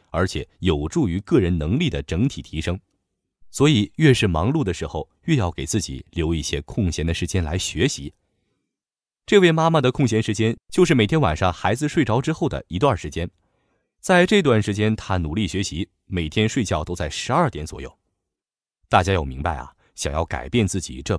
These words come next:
本身就是一件很痛苦的事情，但改变之后的自己光芒万丈，人人羡慕。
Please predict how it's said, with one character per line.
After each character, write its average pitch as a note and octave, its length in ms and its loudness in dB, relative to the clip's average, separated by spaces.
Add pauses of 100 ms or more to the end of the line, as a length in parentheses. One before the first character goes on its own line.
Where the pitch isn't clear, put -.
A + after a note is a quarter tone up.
本 D2 220 -4
身 B2+ 180 0
就 C#3 100 -2
是 A#2 140 -2
一 F#2+ 80 0
件 F#2 160 -2
很 C2 220 -8
痛 C#3 200 0
苦 - 160 -8
的 D2 80 -8
事 D#2 140 -10
情， - 180 -16 (640)
但 C#3+ 220 4
改 C2+ 240 -6
变 A2+ 200 2
之 D3 200 0
后 G3 200 0
的 D#2 120 -4
自 E2 160 -4
己 - 240 -12 (160)
光 A#2+ 220 4
芒 F2 260 -2
万 B2 160 0
丈， G#2+ 200 -2 (320)
人 A#2+ 240 -2
人 G#2 160 0
羡 D2 200 -4
慕。 C2 160 -14